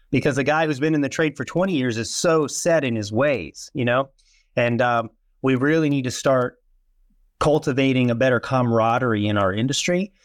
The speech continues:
And social media, Instagram specifically, has done that. This movement has done that.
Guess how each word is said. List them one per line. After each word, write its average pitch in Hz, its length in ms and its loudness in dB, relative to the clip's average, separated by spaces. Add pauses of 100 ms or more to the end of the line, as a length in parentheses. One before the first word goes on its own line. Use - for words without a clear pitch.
(220)
And 117 100 2
social 147 380 0
media, 131 460 2
Instagram 135 680 0
specifically, 120 800 -2
has 113 240 -2
done 113 320 0
that. 95 260 -6
This 143 220 -2
movement 127 580 2
has 117 240 -2
done 117 280 2
that. 95 260 -2